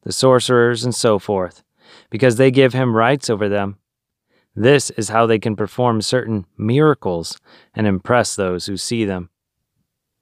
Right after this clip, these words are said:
From the moment someone sees that a miracle worker has nothing to do with Christ, he should realize that it's all the deception of the devil, who never tells the truth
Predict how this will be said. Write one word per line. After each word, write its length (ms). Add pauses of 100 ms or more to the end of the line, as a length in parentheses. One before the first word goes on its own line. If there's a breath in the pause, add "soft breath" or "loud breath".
(480)
From 240
the 80
moment 380
someone 360
sees 380
that 160
a 100
miracle 640
worker 440
has 260
nothing 400
to 80
do 160
with 180
Christ, 540 (460 soft breath)
he 80
should 220
realize 520
that 160
it's 200 (100)
all 260
the 80
deception 560
of 120
the 80
devil, 380 (440)
who 100
never 300
tells 320
the 100
truth 460